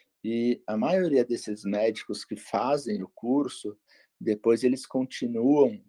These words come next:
em um grupo de educação continuada. O que que é esse grupo de educação continuada? É um grupo do Telegram que a gente discute diariamente casos clínicos, artigos,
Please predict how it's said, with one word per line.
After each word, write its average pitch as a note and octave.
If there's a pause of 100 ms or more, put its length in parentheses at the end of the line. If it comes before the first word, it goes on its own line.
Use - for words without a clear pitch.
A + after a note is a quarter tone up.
em A2+
um A#2+
grupo C#3
de C3+
educação B2+
continuada. C#3 (580)
O A2
que C#3
que C3+
é A#2+
esse A2+
grupo A2+
de A2
educação A2
continuada? G#2+
É C3+
um G3
grupo E3
do B2
Telegram B2+ (680)
que D3
a F#3+
gente E3+
discute E3+
diariamente A#2+
casos G2+
clínicos, B2
artigos, A2+